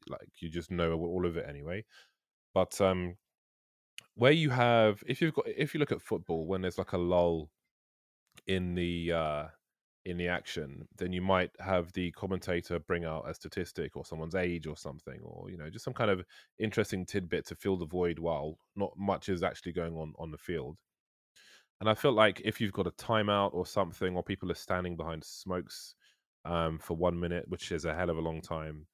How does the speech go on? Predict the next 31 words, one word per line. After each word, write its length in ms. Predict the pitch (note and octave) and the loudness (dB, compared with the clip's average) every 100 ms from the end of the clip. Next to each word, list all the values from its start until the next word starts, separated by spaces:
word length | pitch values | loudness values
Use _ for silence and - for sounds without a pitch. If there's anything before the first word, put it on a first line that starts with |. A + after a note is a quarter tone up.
| _ _ _ _ _ _ | _ _ _ _ _ _
um, 480 | E2 D#2+ D#2 D#2 D#2 - - | -4 -2 -2 -6 -10 -16 -12
it 100 | F2+ | -10
can 120 | - | -8
help 340 | E2 F2+ E2+ - - _ _ _ _ _ | -2 0 -2 -6 -20 _ _ _ _ _
kinda 400 | - F2 E2 E2 E2 _ _ _ _ _ | -10 -6 -4 -6 -8 _ _ _ _ _
fill 160 | - F#2 | -4 -4
space 440 | - F#2 F#2 - | 0 2 2 0
in, 200 | F2+ E2+ | -4 -4
in 200 | D#2 E2+ | -6 -4
those 180 | F2+ F2+ | -2 -2
scenarios. 560 | - F#2+ F#2 G2 A#2+ A#2 | -2 2 4 2 0 -4
So 460 | - F2 E2+ E2 E2 _ _ _ _ _ _ - | -2 0 0 -4 -12 _ _ _ _ _ _ -12
I 40 | - | -6
started 320 | - E3 C3 | -2 0 4
doing 440 | B2 A#2 A2 G#2+ | 8 8 8 2
the, 140 | G2+ G2+ | 4 4
you 280 | F#2+ F2+ G2 | 4 2 2
know, 180 | F2+ | 4
I'd, 140 | F2+ F2 | 4 2
I'd 160 | G#2 F#2 | -2 2
list 360 | G#2 - - - | 2 2 -12 -2
out 180 | G#2 F#2 | 0 2
every 240 | G#2 F#2+ G2 | 0 0 -2
player, 560 | - G#2+ G2 F#2+ G2 - | 0 4 6 6 2 -2
how 220 | - G2 | 0 4
old 180 | F#2+ F2+ | 4 4
they 180 | F2+ E2+ | 2 2
are, 440 | E2 E2 E2 F#2+ _ E2 | 0 -2 -4 -8 _ -8
um, 600 | E2+ E2 D#2+ D#2 D#2+ E2 _ _ _ _ _ _ _ _ _ - - | -6 -4 -8 -10 -12 -14 _ _ _ _ _ _ _ _ _ -14 -2
and 180 | F2 | 0
little, 500 | F#2+ G2 F#2+ F2+ F2 | 4 6 6 4 0